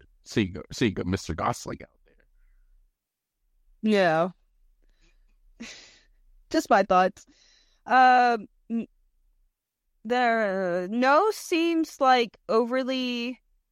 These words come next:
Speaker 2: oh, no, I forgot a word. That's what it was. I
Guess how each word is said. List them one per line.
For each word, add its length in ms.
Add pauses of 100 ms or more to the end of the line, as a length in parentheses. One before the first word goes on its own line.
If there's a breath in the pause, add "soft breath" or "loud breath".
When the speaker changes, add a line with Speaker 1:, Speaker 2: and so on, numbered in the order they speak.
(1300)
Speaker 2:
oh, 180
no, 380
I 220
forgot 380
a 80
word. 300
That's 300
what 100
it 100
was. 380 (160)
I 220